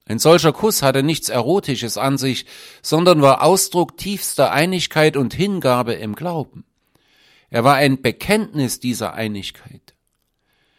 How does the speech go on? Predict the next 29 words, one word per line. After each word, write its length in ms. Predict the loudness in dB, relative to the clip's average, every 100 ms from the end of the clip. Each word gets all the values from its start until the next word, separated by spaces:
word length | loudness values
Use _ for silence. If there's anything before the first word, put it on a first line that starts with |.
| _ _
In 120 | -2
den 160 | 0 2
orthodoxen 640 | 2 2 4 2 2 -4
Kirchen 380 | 0 0 0 0
lebt 280 | 2 0 -2
dieser 240 | 0 0
Kuss 300 | 0 -2 0
im 180 | -2 -4
Brauch 320 | 2 2 2
des 220 | -2 -8
Osterkusses 840 | -2 -2 -2 -4 -4 -2 -2 -4 -6
bis 260 | -6 -6 -2
heute 300 | -2 -2 -6
fort, 360 | -2 -2 -4 _ -20 -20 -20 _ _ _
wenn 140 | 0
sich 200 | 2 2
dort 200 | 2 2
die 100 | 2
Gläubigen 520 | 4 4 6 2 -2 2
nach 180 | 0
der 160 | 2 -2
feierlichen 540 | 2 2 2 0 -4
Ostermesse 760 | -2 -2 0 -2 0 0 0 -2
mit 180 | -2 -4
einem 320 | -4 -4 -6
Kuss 320 | -6 -4 -4
ihre 260 | -6 -6 -4
Verbundenheit 840 | -6 -2 -4 -4 -10 -8 -8 -8
bekunden. 640 | -12 -10 -12 -12 _ -20